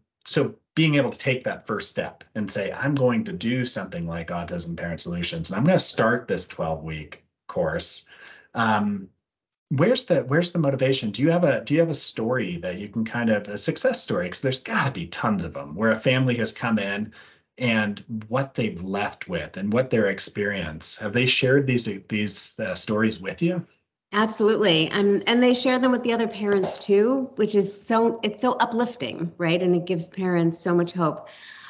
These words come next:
Speaker 2: Um, I mean, there are so many. We've had kids who, um, have, you know, refused to go to school. And really, I mean, it's a, that's a really hard thing for a parent to deal with. And you can't make your kid do the work. And,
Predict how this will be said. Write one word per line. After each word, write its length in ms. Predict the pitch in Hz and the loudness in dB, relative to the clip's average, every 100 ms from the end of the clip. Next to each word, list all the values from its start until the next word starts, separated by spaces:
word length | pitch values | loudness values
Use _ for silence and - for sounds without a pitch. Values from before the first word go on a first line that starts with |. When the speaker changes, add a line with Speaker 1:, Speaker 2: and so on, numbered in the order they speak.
| - | 2
Speaker 2:
Um, 340 | 202 190 185 - - - | 4 6 4 2 -6 -2
I 80 | 202 | 4
mean, 160 | 208 | 6
there 120 | 208 202 | 6 4
are 60 | |
so 340 | 202 - 226 226 | 0 0 2 4
many. 300 | 214 220 185 | 4 6 4
We've 160 | 180 | 4
had 240 | 180 170 - - | 2 -2 -4 -10
kids 340 | 226 220 - | -4 -2 -2
who, 460 | 202 208 190 180 180 - - - | 4 6 6 4 -2 -12 -20 -8
um, 500 | - 170 160 160 - - _ _ _ | 0 2 4 2 0 -10 _ _ _
have, 560 | - 208 196 180 170 - - _ _ _ _ _ _ - | -8 2 4 4 2 -4 -16 _ _ _ _ _ _ -2
you 140 | 214 | 2
know, 160 | 175 156 | 4 4
refused 480 | 165 185 196 196 196 | 2 2 4 4 4
to 40 | |
go 100 | 196 | 0
to 40 | |
school. 640 | 190 - 175 165 233 320 - _ _ _ _ _ - | -2 0 2 4 4 0 -4 _ _ _ _ _ -2
And 680 | 180 180 175 175 170 170 - - _ _ | 2 4 6 8 8 6 -2 -14 _ _
really, 500 | - 226 302 311 302 | -12 0 4 6 6
I 60 | 226 | 4
mean, 80 | 214 | 4
it's 100 | 214 | 2
a, 80 | 202 | 0
that's 300 | 214 285 269 | -2 -2 -2
a 40 | |
really 440 | 220 233 262 269 | -2 2 2 4
hard 340 | 240 214 226 214 | 2 0 -2 0
thing 160 | 208 | 0
for 80 | 202 | 0
a 60 | 185 | 0
parent 320 | 190 196 185 | 0 0 0
to 80 | 180 | 2
deal 240 | 170 175 | 4 6
with. 260 | 160 214 - | 6 2 2
And 180 | 185 175 | 4 4
you 80 | |
can't 380 | 170 - 233 - | 2 -2 -2 2
make 400 | 160 170 214 214 | 4 6 4 2
your 120 | 226 | -4
kid 300 | 208 196 190 | -4 -4 -2
do 140 | 175 175 | 2 2
the 140 | 170 | 2
work. 420 | 156 160 226 226 | 2 2 2 0
And, 400 | 185 160 156 156 | 0 2 2 0